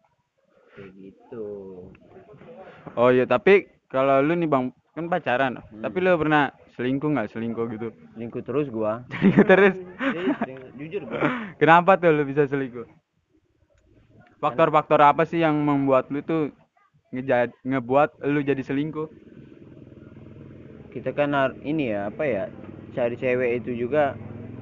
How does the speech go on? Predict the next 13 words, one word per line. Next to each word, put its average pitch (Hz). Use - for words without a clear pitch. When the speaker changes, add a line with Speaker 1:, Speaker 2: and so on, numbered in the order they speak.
Speaker 1:
bukan 120
asalnya 113
nyari 110
cewek 107
doang. 123
Speaker 2:
Ah. 110
Speaker 1:
Jadi 110
kita 127
itu -
kayak 127
cari 110
perbandingan 110
nih. 92